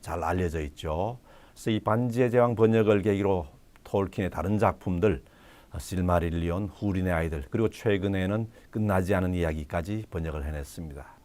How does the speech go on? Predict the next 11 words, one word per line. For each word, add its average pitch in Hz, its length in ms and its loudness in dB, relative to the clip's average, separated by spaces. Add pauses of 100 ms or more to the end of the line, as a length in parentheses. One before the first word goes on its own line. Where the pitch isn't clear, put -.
아, 92 280 -6
번역으로 117 680 2
보자면 120 340 0
제가 113 300 2 (300)
이 107 80 -4
톨킨 117 500 2
판타지 101 680 2
소설이 90 520 -2
제 82 340 -4 (640)
전문 80 320 -4
번역 82 340 -2